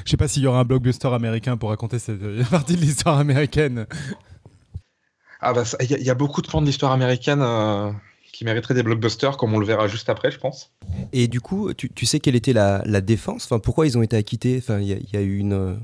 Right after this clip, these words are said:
Speaker 3: une défense particulière qui a été faite ?
Speaker 2: Euh,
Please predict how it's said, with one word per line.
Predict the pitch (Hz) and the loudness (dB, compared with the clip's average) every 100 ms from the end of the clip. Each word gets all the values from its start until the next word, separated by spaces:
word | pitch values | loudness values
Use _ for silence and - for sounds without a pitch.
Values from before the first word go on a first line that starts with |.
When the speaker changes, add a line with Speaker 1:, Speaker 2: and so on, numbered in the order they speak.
| 107 | -6
Speaker 3:
une | 110 | 0
défense | 104 117 117 - | 2 2 0 -2
particulière | 113 - - 120 117 | -4 -4 -2 0 0
qui | - | 0
a | |
été | 110 | -2
faite ? | 110 214 - 113 143 196 - - - - - - _ _ - | -4 -8 -12 -16 -18 -18 -18 -20 -20 -20 -20 -20 _ _ -2
Speaker 2:
Euh, | 117 | 0